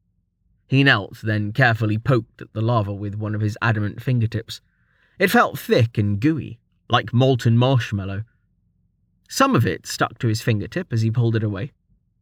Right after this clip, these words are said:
It glowed brightly, he checked his saturation gauge, finding that it hadn't budged,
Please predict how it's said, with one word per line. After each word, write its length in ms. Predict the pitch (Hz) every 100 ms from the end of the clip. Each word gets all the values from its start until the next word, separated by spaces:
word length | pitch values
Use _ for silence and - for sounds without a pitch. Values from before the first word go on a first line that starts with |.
| _
It 180 | 127 139
glowed 380 | 147 151 127 107
brightly, 480 | 147 185 - 80 - _ _ _ _ _ _
he 100 | 160
checked 260 | 196 123
his 140 | 151 131
saturation 640 | 143 - 143 151 - 104
gauge, 300 | 90 101 170
finding 460 | - 131 131 139 135
that 100 | 135
it 120 | 147
hadn't 360 | 127 139 165 143
budged, 380 | 180 127 -